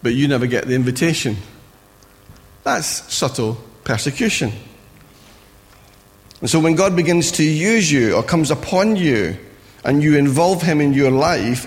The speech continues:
expect persecution. 'Cause they'd rather know the old you, the natural you, than the new you, the supernatural you. They can't see past your past. They can't believe that you, why should you have a different future than me? Why should you be different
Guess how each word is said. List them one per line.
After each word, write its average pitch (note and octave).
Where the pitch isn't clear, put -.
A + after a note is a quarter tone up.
expect C#3
persecution. C3+
'Cause B2
they'd B2+
rather D#3+
know C3
the A2+
old C#3+
you, A2+
the A2
natural A2+
you, G2+
than A2+
the A#2+
new C3+
you, A2
the A2+
supernatural A#2
you. F#2+
They A2+
can't D3+
see C3+
past C3
your C3
past. B2+
They -
can't E3+
believe D3+
that A#2+
you, C#3
why F3+
should E3
you F#3
have A3+
a F#3+
different D#3
future -
than C3+
me? E3+
Why A#3+
should F3+
you F#3+
be F#3
different D3